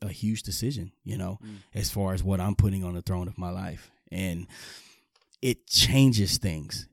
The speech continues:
Speaker 1: And when you have that order, like, God is first, then my family,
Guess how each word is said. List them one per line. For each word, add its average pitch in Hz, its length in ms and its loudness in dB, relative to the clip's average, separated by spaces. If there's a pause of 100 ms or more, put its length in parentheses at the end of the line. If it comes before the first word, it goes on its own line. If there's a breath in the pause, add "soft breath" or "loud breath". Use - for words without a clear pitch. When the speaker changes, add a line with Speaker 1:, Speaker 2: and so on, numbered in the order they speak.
(140)
Speaker 1:
And 98 280 -2
when 101 180 2
you 123 220 8
have 123 400 2
that 117 220 2
order, 123 400 2 (380)
like, 92 220 -10 (260)
God 101 260 -2
is 98 160 -4
first, - 500 -6
then 95 180 -8
my 95 200 -4
family, 92 600 -6